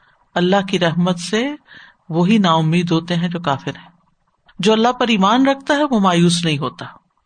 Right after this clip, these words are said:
تو یہاں انسانوں کی میجورٹی کی دو ناپسندیدہ صفات بتائی جا رہی ہیں، اور وہ کیا ہے؟ یئوس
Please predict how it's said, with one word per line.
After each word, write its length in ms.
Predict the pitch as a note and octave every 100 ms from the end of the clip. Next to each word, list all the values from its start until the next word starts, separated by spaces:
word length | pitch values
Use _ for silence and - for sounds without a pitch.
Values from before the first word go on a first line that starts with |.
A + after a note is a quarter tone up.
| _ _ _ _
تو 60 | A3+
یہاں 520 | G#3+ B3+ D4 A#3 C#4+ - - - _ _ _ -
انسانوں 560 | A3 - A#3+ A#3+ C#4+
کی 180 | D4 C4
میجورٹی 680 | A3 F#3+ G3 G#3+ C#4 C#4+ C#4
کی 200 | - A#3+
دو 320 | E3 G#3 A3+
ناپسندیدہ 1080 | G#3 G3 G3 G3 F3 - F#3 F#3 G#3 A#3+ C#4
صفات 440 | C4 A3 F3+ D#3+ D#3+
بتائی 320 | E3 D3+ C#3+
جا 220 | C#3 B2+
رہی 240 | C3 C3+ C3
ہیں، 200 | D3 - - - - - _ _ - _ _ _ _ _ -
اور 120 | E3
وہ 140 | D#3+
کیا 320 | E3+ G3 G#3+ G#3
ہے؟ 260 | A#3 - _ _ _ _ _ _ -
یئوس 520 | D3+ E3 F#3 F#3